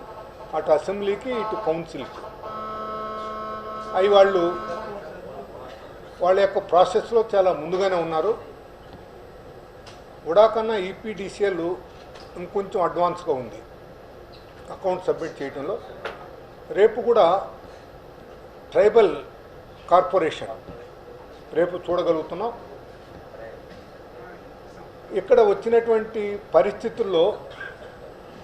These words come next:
ఉన్నటువంటి వాళ్ళు ఇచ్చినటువంటి రిపోర్ట్ ప్రకారం, పేపర్ ప్రజెంటేషన్ ప్రకారం వాళ్ళు చాలా అడ్వాన్స్గానే ప్రిపేర్ అవుతూ వచ్చారు. వీళ్ళు తయారు చేసిన ఇంటర్నల్ ఆడిట్‌ని వచ్చేసి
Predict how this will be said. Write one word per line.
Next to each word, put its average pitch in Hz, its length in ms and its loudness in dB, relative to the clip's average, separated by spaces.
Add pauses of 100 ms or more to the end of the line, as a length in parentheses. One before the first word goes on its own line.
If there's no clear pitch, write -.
ఉన్నటువంటి 214 500 0
వాళ్ళు 190 200 8
ఇచ్చినటువంటి 196 460 -6 (120)
రిపోర్ట్ 185 380 -2
ప్రకారం, 156 360 4 (480)
పేపర్ 190 400 4
ప్రజెంటేషన్ 180 640 -4
ప్రకారం 165 340 0 (2000)
వాళ్ళు 190 300 4 (500)
చాలా 175 260 4
అడ్వాన్స్గానే 202 680 -2 (200)
ప్రిపేర్ 180 340 2
అవుతూ 170 180 0 (100)
వచ్చారు. 165 340 0 (180)
వీళ్ళు 190 300 -6
తయారు 190 320 6
చేసిన 196 220 0 (100)
ఇంటర్నల్ 190 400 -2
ఆడిట్‌ని 170 360 0
వచ్చేసి 160 400 -8